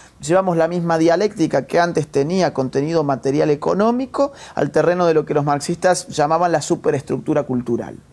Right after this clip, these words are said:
Bien. El objetivo, yo te diría, no es precisamente el mismo de siempre. Cambiaron los métodos. Yo creo que también los objetivos en gran medida.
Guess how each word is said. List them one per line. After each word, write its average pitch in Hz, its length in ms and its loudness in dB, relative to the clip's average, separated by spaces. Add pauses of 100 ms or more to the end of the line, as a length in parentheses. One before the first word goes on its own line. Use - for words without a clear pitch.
Bien. 127 380 -2 (1400)
El 196 100 2
objetivo, 208 880 2 (100)
yo 214 220 -2
te 208 120 2
diría, 190 580 2
no 214 420 2
es 233 300 2
precisamente 180 800 -2
el 156 80 2
mismo 165 320 0
de 147 80 2
siempre. 123 500 -2
Cambiaron 226 380 0
los 185 160 0
métodos. 147 580 -2 (500)
Yo - 280 -4
creo 262 300 0 (160)
que 190 100 0
también 185 280 0
los 202 140 0
objetivos 165 560 0
en 131 100 -2
gran 139 200 0
medida. 107 420 -2